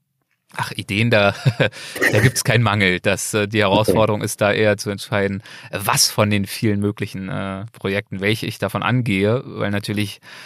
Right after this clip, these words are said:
Speaker 1: jedes dieser Projekte dann auch gleich immer einen immensen Zeitaufwand bedeutet. Also in den meisten Fällen erstreckt sich das über mehrere Jahre von der Idee dann bis zum veröffentlichten Buch. Ähm, das ist tatsächlich immer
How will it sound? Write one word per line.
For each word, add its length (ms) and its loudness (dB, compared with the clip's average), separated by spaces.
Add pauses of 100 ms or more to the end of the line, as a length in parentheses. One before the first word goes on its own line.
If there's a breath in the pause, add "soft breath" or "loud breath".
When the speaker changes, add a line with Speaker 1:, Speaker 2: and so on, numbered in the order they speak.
(260 loud breath)
Speaker 1:
jedes 420 0
dieser 300 0
Projekte 760 -2
dann 200 -6
auch 180 -8
gleich 340 -2
immer 140 -4
einen 140 -6 (100)
immensen 720 0
Zeitaufwand 680 -4
bedeutet. 540 -10
Also 200 -10
in 60 -8
den 100 -6
meisten 320 -4
Fällen 320 -4
erstreckt 380 -8
sich 180 -12
das 340 -6 (380 loud breath)
über 180 0
mehrere 400 2
Jahre 420 4
von 200 -4
der 120 0
Idee 340 -2
dann 240 -4
bis 180 -6
zum 120 -10
veröffentlichten 680 -8
Buch. 420 -14
Ähm, 420 -4 (1300 loud breath)
das 520 -2
ist 340 -4
tatsächlich 600 -2
immer 300 4